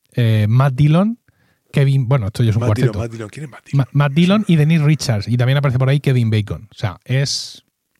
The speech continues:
Speaker 1: tremenda la película.
Speaker 2: Bueno.
Speaker 1: Y a partir, y en, desde Juegos Salvajes es donde se cimenta su mito
Speaker 2: Erótico.
Speaker 1: erótico, ¿no? Luego apareció justo el año después como chica Bond en El mundo nunca es suficiente,
Speaker 2: Ah.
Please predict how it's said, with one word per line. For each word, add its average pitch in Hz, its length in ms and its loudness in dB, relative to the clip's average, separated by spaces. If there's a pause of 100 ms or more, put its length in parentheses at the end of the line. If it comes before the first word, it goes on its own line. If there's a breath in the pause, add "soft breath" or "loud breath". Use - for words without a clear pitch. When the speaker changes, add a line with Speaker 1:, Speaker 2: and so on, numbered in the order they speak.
(600)
Speaker 1:
tremenda 127 300 0
la 95 100 -8
película. 90 380 -12 (240)
Speaker 2:
Bueno. 98 240 -8 (320 soft breath)
Speaker 1:
Y 143 120 0
a 117 80 -2
partir, 107 340 -6
y 127 140 0
en, 113 120 -2 (140)
desde 120 260 -2
Juegos 120 260 -4
Salvajes 120 380 -2
es 123 100 0
donde 135 200 -2
se 127 120 -4
cimenta 110 580 -4
su 135 200 -2
mito 110 880 -2
Speaker 2:
Erótico. 107 420 -2
Speaker 1:
erótico, 123 460 -2
¿no? 117 180 -6 (320 loud breath)
Luego 139 400 -2
apareció 131 680 -2
justo - 320 -4
el 135 60 0
año 135 120 0
después 156 500 -4 (160)
como 113 220 -2
chica 139 240 -2
Bond 180 320 0 (260)
en 120 120 -2
El 110 100 -2
mundo 127 220 0
nunca 131 180 -2
es - 60 -4
suficiente, 151 680 -2 (400)
Speaker 2:
Ah. 107 220 -8